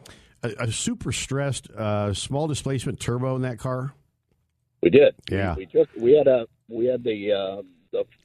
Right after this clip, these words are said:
Speaker 2: Formula One engine.
Speaker 1: Yes, that's
Speaker 2: Uh,
Speaker 1: what I
Speaker 2: Paul
Speaker 1: thought.
Speaker 2: Rush's, uh, one point five liter four cylinder, uh, heavily turbocharged. We, we drew it out to two point one liters with a stroking, uh, of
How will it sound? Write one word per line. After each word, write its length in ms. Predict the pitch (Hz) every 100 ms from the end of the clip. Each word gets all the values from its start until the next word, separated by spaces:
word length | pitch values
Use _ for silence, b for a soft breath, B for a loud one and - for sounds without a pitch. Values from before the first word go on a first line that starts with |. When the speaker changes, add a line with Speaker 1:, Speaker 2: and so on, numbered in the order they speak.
| -
Speaker 2:
Formula 360 | 156 160 135 123
One 220 | 175 131
engine. 340 | 87 - 73 -
Speaker 1:
Yes, 280 | 110 101 117
that's 180 | 110
Speaker 2:
Uh, 20 | 120
Speaker 1:
what 80 |
I 40 | 92
Speaker 2:
Paul 80 | 135
Speaker 1:
thought. 160 | 120
Speaker 2:
Rush's, 540 | 117 113 117 92 _ 113
uh, 300 | 101 98 90 -
one 260 | 104 117
point 260 | - 117 101
five 280 | 110 101 98
liter 340 | 98 92 92 - _ _ _ _ _
four 220 | 123 117 110
cylinder, 500 | 135 143 110 80 85 - _ _ _ -
uh, 220 | 95 92
heavily 380 | 110 139 147 110
turbocharged. 880 | - 110 98 92 - 98 90 87 -
We, 380 | 92 110 120 -
we 300 | 98 110 117
drew 340 | 110 113 147 123
it 60 |
out 240 | 117 117 117 -
to 80 | -
two 240 | - 143
point 340 | - 131 110 98
one 240 | 120 131
liters 400 | 110 92 87 87 - - _ _ _ -
with 280 | 101 101 98
a 120 | 95 -
stroking, 640 | 139 127 117 110 95 104 -
uh, 400 | 104 - 120 120 -
of 200 | 104